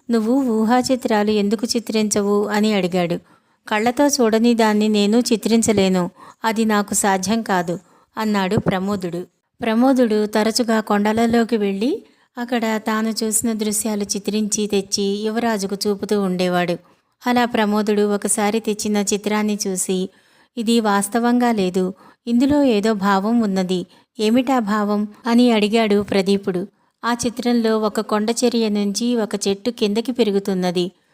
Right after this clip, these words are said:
చెట్లు అలా తలకిందులుగా పెరగటం అసంభవం," అన్నాడు ప్రదీపుడు.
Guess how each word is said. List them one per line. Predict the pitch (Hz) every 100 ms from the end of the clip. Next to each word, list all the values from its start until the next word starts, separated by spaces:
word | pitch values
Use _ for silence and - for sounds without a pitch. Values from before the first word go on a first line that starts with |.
| _ - 247
చెట్లు | 240 285
అలా | 277 240 214
తలకిందులుగా | 214 208 208 247 233 240 226
పెరగటం | 226 208 202 202 202 214
అసంభవం," | 202 214 226 202 233 214
అన్నాడు | 190 190 190
ప్రదీపుడు. | 196 190 185 190 190 175